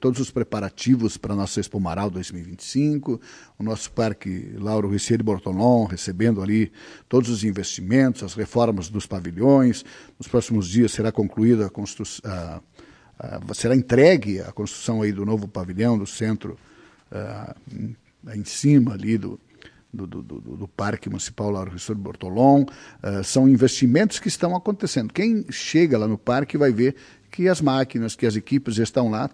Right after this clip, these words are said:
todos fazendo esses preparativos aí. Tem os, os festejos Farroupilhas antes, depois vem a nossa Expo Marau dois mil e vinte e cinco, já preparando também o parque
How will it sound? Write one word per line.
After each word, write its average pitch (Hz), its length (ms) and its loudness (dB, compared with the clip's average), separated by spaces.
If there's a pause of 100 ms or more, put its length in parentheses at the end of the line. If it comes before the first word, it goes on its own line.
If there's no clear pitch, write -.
(140)
todos 190 320 -2
fazendo 147 240 0
esses - 120 -8
preparativos 131 800 0
aí. 107 240 -2 (400)
Tem 123 460 4
os, - 1200 -12
os - 500 -14 (140)
festejos 110 520 0
Farroupilhas 107 800 0
antes, 147 440 -2
depois 110 360 2
vem 123 300 4 (360)
a 113 100 -4
nossa 123 320 0
Expo 131 200 -4
Marau 117 300 0
dois 113 240 0
mil 123 120 4
e - 20 4
vinte 131 180 0
e - 40 -12
cinco, 95 360 -6
já 156 220 0
preparando 165 720 0
também 107 280 -2
o 131 60 4
parque 120 380 -4